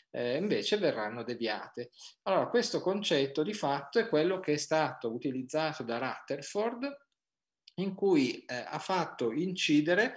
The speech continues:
dei nuclei di particelle alfa emessi da una sorgente radioattiva su un foglio d'oro. Eh, si aspettava in pratica di sparare dei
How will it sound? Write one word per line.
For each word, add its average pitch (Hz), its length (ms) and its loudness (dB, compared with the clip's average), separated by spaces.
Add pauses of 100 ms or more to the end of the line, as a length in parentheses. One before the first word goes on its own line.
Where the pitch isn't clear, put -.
(200)
dei 143 160 2
nuclei 147 320 2
di 123 140 -2
particelle 131 680 0
alfa 151 640 0
emessi 139 380 -4
da 117 80 -4
una 120 140 -6
sorgente 127 520 -4
radioattiva 143 720 -2
su 160 180 -2
un 156 100 -4
foglio 113 360 -4
d'oro. 98 440 -8 (420)
Eh, - 140 -12
si - 180 -2
aspettava 202 1160 4 (200)
in 135 160 -4
pratica 143 440 4
di 127 120 0
sparare 143 440 2
dei 131 240 2